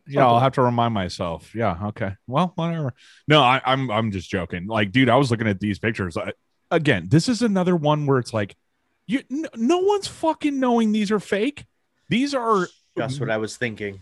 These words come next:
Speaker 2: These are right on the money. Like,
Speaker 3: Perfect
Speaker 2: you
Speaker 3: pick.
Speaker 2: would never fucking know these are fake. So the fact that he's saying, "Hey, yeah, I got these replicas, replica, fake, bootleg, whatever the fuck, all the same shit." But it,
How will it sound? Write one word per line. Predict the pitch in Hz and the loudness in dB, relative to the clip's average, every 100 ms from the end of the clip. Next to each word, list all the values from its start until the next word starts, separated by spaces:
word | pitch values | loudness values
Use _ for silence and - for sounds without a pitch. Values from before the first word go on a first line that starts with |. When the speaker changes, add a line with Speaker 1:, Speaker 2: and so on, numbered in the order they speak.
| _ | _
Speaker 2:
These | 226 240 | -4 0
are | 254 | 2
right | 202 151 165 180 190 170 | 2 2 2 2 0 -2
on | 165 160 | -2 0
the | 139 | -2
money. | 123 107 107 82 _ _ _ | -2 -4 -4 -8 _ _ _
Like, | 127 135 | -6 -2
Speaker 3:
Perfect | 131 - 139 | -2 -2 -4
Speaker 2:
you | 175 | -2
Speaker 3:
pick. | 208 | -2
Speaker 2:
would | 185 | -2
never | 165 165 175 196 196 202 | -4 -4 0 0 0 -2
fucking | - - 165 - 147 | -2 -2 -2 -4 -8
know | 123 113 101 | -4 -4 -2
these | 101 92 | -4 -6
are | 90 | -10
fake. | - 87 67 - _ _ _ _ | -6 -6 -6 -14 _ _ _ _
So | - 165 151 | 4 4 6
the | 156 | 2
fact | 180 185 - | 2 0 0
that | 151 | -2
he's | 156 143 | -4 -4
saying, | 180 165 139 | -2 -2 0
"Hey, | 208 | -2
yeah, | 185 196 143 | 0 0 0
I | 101 | 0
got | 120 127 | -2 -2
these | 135 104 | -4 -4
replicas, | 101 101 107 120 107 107 104 | -4 -4 -4 -2 -2 -2 0
replica, | 117 113 - 110 107 | 0 0 -2 -4 -2
fake, | - 98 98 - | -4 -4 -4 -6
bootleg, | 101 104 98 95 | -6 -2 -4 -2
whatever | 101 98 | -4 -4
the | 85 | -6
fuck, | - 90 - | -8 -8 -4
all | 90 | -6
the | 82 | -6
same | - 98 87 | -6 -6 -4
shit." | - 104 87 - - - _ | -4 -4 -4 -8 -20 -20 _
But | 147 151 | 2 2
it, | 165 | -8